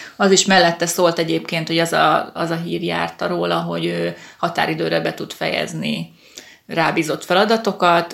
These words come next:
a költségvetésből nem tér ki, tehát nem szárnyalja túl a, a meglévő keretet,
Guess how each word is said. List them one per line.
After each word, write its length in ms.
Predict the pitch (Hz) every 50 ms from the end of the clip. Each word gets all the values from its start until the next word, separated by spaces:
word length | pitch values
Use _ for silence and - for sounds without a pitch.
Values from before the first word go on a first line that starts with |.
| - - -
a 260 | 175 170 - 165 165
költségvetésből 1000 | - 185 175 170 - - 165 160 160 160 156 - 160 156 160 160 165 160 151 156
nem 460 | 156 156 160 156 160 156 160 170 170 -
tér 300 | - 170 165 165 170 170
ki, 420 | - - 196 202 226 247 240 - -
tehát 300 | - 175 165 160 165 -
nem 300 | 175 165 165 165 170 175 - 175 - - - _ _ _ - 202
szárnyalja 640 | 185 - - 165 160 160 165 165 160 156 165 165
túl 220 | - 180 165 165 160
a, 400 | 160 165 165 165 165 170 175 185 190
a 80 | 180
meglévő 480 | 165 160 160 160 156 160 165 160 165 165
keretet, 640 | - 185 196 208 202 202 - 196 196 196 - - -